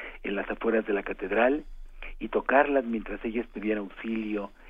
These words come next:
y luchaban contra los agresores. El reporte policíaco señala que alrededor de un millar de hombres se reunió en la explanada frente a la estación de la ciudad, los cuales después se separaron en grupos de entre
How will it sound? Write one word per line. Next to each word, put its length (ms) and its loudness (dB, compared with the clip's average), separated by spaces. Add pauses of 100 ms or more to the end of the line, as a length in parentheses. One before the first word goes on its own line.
(100)
y 100 -2
luchaban 560 2
contra 300 -6
los 160 -10
agresores. 520 -10 (800)
El 160 6
reporte 360 6
policíaco 560 2
señala 520 0 (520)
que 80 8
alrededor 480 6
de 80 2
un 240 2
millar 320 4
de 100 4
hombres 360 0
se 80 -8
reunió 340 -6
en 80 -2
la 60 -2
explanada 600 -2
frente 300 -8
a 20 -6
la 80 -8
estación 400 -2
de 120 0
la 100 -2
ciudad, 400 -4 (500)
los 220 4
cuales 340 4
después 320 0
se 120 -6
separaron 580 0
en 80 -6
grupos 420 -2
de 120 -4
entre 260 -4